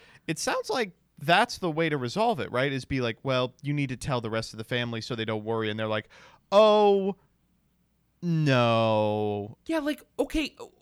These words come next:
Speaker 2: you don't wanna worry them? Then what are they gonna think when they get there? Like, the, the thing you're trying to avoid doesn't change by not telling them.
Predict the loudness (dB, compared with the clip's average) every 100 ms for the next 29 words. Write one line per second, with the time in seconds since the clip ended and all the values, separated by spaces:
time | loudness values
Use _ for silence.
0 | -8 -4 2 2 2 2 2 2 0 0
1 | 0 2 0 -2 -6 -4 -2 2 2 2
2 | 0 0 -2 -2 -2 -2 -2 -2 0 -2
3 | -2 -4 -2 -2 0 0 0 -6 -14 -18
4 | _ _ _ _ _ _ -8 -8 _ -8
5 | -8 _ _ _ _ _ -10 -8 -4 -4
6 | -2 -4 -6 -4 -4 0 -2 -2 -2 -2
7 | -2 0 0 0 -4 -6 -8 -4 -4 -4
8 | -4 -6 -8 -10 -12 _ _ _ _ _
9 | _ _ -4 -2 -2 -2 -4 -4 -10 -6
10 | -6 -6 -8 -8 -8